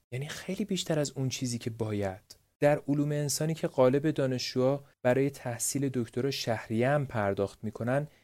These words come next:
این عدد به چهل و نه درصد می‌رسه. یه مقدار کمتر از سایر رشته‌ها هستش که البته دلیلش رو تا حدودی می‌تونیم حدس بزنیم. دلیلش برمیگرده به تلهٔ سرمایه گذاری،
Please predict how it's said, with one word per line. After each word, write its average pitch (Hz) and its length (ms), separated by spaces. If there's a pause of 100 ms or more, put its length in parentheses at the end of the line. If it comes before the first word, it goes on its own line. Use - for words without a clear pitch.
(220)
این 160 200
عدد 135 320
به 120 80
چهل 104 420
و 104 60
نه 104 180 (120)
درصد 101 540
می‌رسه. - 400 (160)
یه 180 120
مقدار 120 300
کمتر 101 500
از 98 100
سایر 95 440
رشته‌ها 92 440
هستش - 640 (180)
که 120 100
البته 117 300
دلیلش 123 480
رو 131 160
تا 113 160
حدودی 104 340
می‌تونیم 101 560
حدس - 460
بزنیم. 95 440 (220)
دلیلش 131 520
برمیگرده 113 920 (280)
به 110 80 (180)
تلهٔ 131 580
سرمایه 101 520
گذاری، 98 540